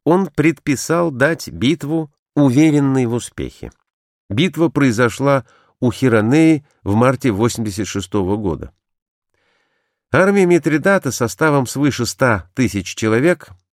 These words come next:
была не только разбита, а уничтожена. Спаслось едва десять тысяч человек.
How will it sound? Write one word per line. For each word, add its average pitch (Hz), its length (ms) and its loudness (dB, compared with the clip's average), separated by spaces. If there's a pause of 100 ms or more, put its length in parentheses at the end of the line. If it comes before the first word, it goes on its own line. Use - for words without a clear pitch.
была 117 240 2
не 87 120 -4
только 165 360 0
разбита, 151 580 0 (400)
а 101 140 0
уничтожена. 107 760 0 (540)
Спаслось 131 540 -4
едва 110 340 0
десять 143 380 -2
тысяч 110 400 -6
человек. 80 540 -8